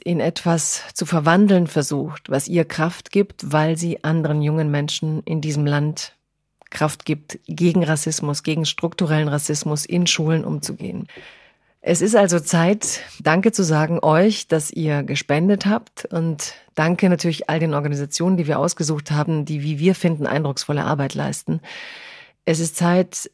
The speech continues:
euch ein bisschen darüber zu erzählen, wer sie sind, denn gerade heute am neunzehnten Februar ist ja auch der Erinnerungstag an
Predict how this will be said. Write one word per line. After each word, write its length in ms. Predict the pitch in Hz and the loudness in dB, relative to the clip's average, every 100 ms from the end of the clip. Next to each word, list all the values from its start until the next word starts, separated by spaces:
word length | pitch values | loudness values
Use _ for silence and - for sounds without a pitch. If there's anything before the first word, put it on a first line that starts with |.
| - | -4
euch 300 | 165 151 180 | -4 -2 -2
ein 120 | 151 | 2
bisschen 360 | 208 - 202 | 2 4 4
darüber 280 | 165 151 147 | 4 4 2
zu 140 | 151 135 | 2 -2
erzählen, 600 | 139 - 202 202 165 - | 0 0 4 4 2 -2
wer 340 | 139 160 165 | -2 2 2
sie 140 | 151 143 | 2 0
sind, 480 | 151 175 185 - | 2 0 -2 -2
denn 560 | 165 151 156 151 156 156 - _ | 0 0 0 0 -4 -8 -14 _
gerade 360 | - 156 165 170 | -4 2 4 4
heute 420 | 156 180 - 170 | 4 4 2 -2
am 400 | 151 151 147 147 - | 0 -2 -2 -4 -4
neunzehnten 680 | 156 160 185 - 170 160 147 | 0 2 2 2 0 0 -4
Februar 680 | 147 160 160 147 147 - 160 - _ _ - - - - _ - | -4 -4 -4 -4 -6 -6 -8 -16 _ _ -20 -20 -20 -20 _ -6
ist 200 | 165 180 | -2 2
ja 120 | 139 | 4
auch 120 | 165 | 4
der 320 | - 175 160 | 2 2 2
Erinnerungstag 1200 | 156 165 190 160 135 131 - - 135 - - - _ _ _ _ | 0 4 4 4 2 -2 -4 -4 -6 -6 -12 -20 _ _ _ _
an 520 | 156 175 185 202 196 | 2 4 4 2 -4